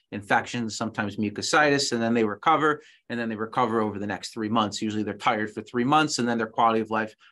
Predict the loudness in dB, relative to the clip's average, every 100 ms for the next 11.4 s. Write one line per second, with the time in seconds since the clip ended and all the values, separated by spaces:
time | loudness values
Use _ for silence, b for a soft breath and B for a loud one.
0 | b -6 -2 -2 -2 0 2 2 2 -2
1 | -6 -6 -4 -2 -4 -8 -14 -8 -2 -2
2 | -2 -6 -8 -8 b b b -2 -2 -2
3 | -6 -2 -2 -2 -4 -4 -4 _ -8 -4
4 | -4 -4 -6 -8 -8 -6 -4 -2 -4 -2
5 | -4 0 0 0 -2 -4 -4 -2 -2 0
6 | 0 -2 -6 -4 -2 -2 -4 -10 -4 -4
7 | -2 -8 -10 b b b 4 4 2 0
8 | 0 0 -2 _ -4 -2 2 4 6 4
9 | 2 -2 -4 -6 -4 -2 -2 -2 -6 -2
10 | 0 0 -4 -8 -4 2 2 2 -2 -2
11 | 0 0 0 0